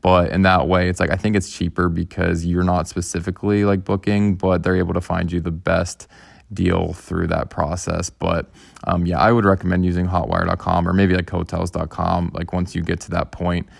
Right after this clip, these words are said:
just so you can save a little bit on money if money is an issue for you or whatever. Um, also keep in mind matriculation deposits. Um, the matriculation deposits, that's gonna be, like, after you get into dental school, so a little bit further down the line after your interviews, after you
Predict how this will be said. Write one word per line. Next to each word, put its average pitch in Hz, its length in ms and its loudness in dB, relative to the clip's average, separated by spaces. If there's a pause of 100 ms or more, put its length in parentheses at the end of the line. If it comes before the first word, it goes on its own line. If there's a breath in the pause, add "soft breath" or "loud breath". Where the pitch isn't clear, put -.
(180 loud breath)
just 92 140 -4
so 98 60 0
you 90 80 2
can 85 140 -2
save 87 240 0
a 87 40 -4
little 85 200 0
bit 85 120 2
on 87 140 2
money 87 360 0
if 87 120 -2
money 92 240 6
is 87 160 0
an 87 80 -2
issue 85 240 -2
for 87 180 -6
you 85 280 -2
or 85 260 -2
whatever. 90 480 0 (920 loud breath)
Um, 107 180 6
also 101 200 4
keep 98 200 -2
in 95 80 4
mind 95 180 4
matriculation 92 800 0
deposits. 98 920 2 (560 loud breath)
Um, 90 600 0
the 104 100 4
matriculation 98 680 4
deposits, 90 400 2
that's 101 180 4
gonna 104 180 4
be, 90 320 4
like, 90 220 0
after 85 340 0
you 90 160 0
get 82 200 -2
into 87 220 -2
dental 95 240 2
school, 95 280 -2
so 90 180 -4
a 87 40 -2
little 87 180 -2
bit 87 160 -4
further 90 280 -2
down 90 180 -2
the 90 80 0
line 87 300 -2
after 90 220 -6
your 90 140 -2
interviews, 87 540 -4
after 87 400 -4
you 87 320 -2